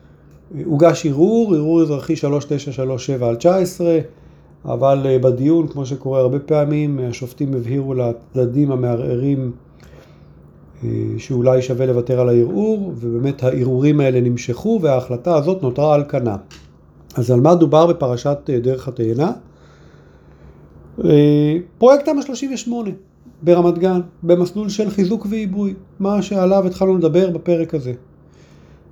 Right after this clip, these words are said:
ותוספת בנייה, כמובן שמקבל היזם, חברת דרך התאנה.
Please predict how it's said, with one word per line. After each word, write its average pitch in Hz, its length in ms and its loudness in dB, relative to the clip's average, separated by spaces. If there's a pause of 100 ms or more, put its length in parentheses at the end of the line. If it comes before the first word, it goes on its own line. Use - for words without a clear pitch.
(100)
ותוספת 208 540 2
בנייה, 214 340 -4 (400)
כמובן 156 440 -2
שמקבל 143 600 0 (560)
היזם, 143 520 2
חברת 139 360 -2
דרך 139 300 -4
התאנה. 123 520 -4